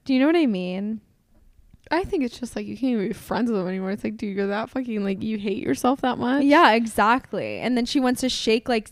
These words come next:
Speaker 1: obviously she loves her. It's like, you wanna shake sense into them. It's like, you have to feel bad. It's so sad.
Speaker 2: It's, it's not even, like, I think one of the worst parts is it's not even that they've fought and she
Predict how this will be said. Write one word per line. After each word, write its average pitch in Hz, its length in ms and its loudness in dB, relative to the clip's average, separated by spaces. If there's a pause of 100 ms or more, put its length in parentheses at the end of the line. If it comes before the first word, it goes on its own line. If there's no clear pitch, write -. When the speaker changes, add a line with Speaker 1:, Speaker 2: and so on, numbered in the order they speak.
(120)
Speaker 1:
obviously 269 400 4
she 220 200 -2
loves 208 380 0
her. 196 360 0 (320)
It's 233 140 0
like, 247 160 2
you 233 80 4
wanna 240 180 4
shake 226 320 -2
sense 196 380 -6
into 240 180 -2
them. 269 160 0
It's 254 160 -2
like, 233 160 0
you 247 80 4
have 240 140 0
to 254 100 4
feel 220 380 0
bad. 190 520 2
It's 190 160 -10
so 214 200 0
sad. 190 800 -4
Speaker 2:
It's, - 360 4 (1600)
it's - 200 -6
not 302 140 8
even, 330 260 4
like, 262 340 2 (140)
I 269 80 2
think 330 340 -2
one 240 260 2
of 277 60 2
the 240 80 4
worst 214 260 0
parts 226 300 0
is 233 140 0
it's 214 220 -4
not 254 180 6
even 247 400 2 (400)
that 226 200 2
they've 226 220 6 (400)
fought 196 720 4
and 226 200 4
she - 260 -2